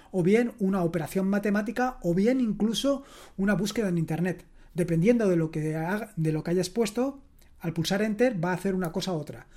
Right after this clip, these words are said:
Si, por ejemplo, pones el nombre de una aplicación o las primeras letras de una aplicación, lo que va a ser,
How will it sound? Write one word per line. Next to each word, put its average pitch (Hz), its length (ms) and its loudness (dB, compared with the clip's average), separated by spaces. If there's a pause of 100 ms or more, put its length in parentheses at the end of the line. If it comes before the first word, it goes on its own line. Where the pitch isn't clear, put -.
(140)
Si, - 120 -2
por 175 120 0
ejemplo, 233 300 0
pones 233 280 0
el 160 100 0
nombre 175 200 0
de 175 60 0
una 180 80 2
aplicación 185 560 -2 (540)
o 180 160 2
las 170 180 0
primeras 185 440 2
letras 196 280 2
de 156 60 -6
una 165 100 0
aplicación, 160 440 -2
lo 190 100 2
que 151 100 -6
va 156 80 0
a - 20 0
ser, 170 400 -2